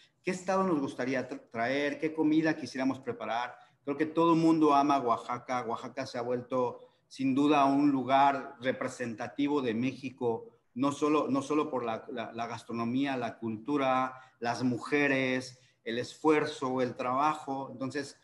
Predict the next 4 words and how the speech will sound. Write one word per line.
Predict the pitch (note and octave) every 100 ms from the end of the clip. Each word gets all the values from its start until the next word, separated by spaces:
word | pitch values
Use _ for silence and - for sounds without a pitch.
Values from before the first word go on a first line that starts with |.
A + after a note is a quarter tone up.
| _ _ _ -
ningún | D3+ D#3+ G3
estado, | G#3 - E3+ F3
obviamente, | E3 D#3 D#3 D#3 E3 D#3+ C#3 B2 A#2+ A#2 -
eh, | B2 - - -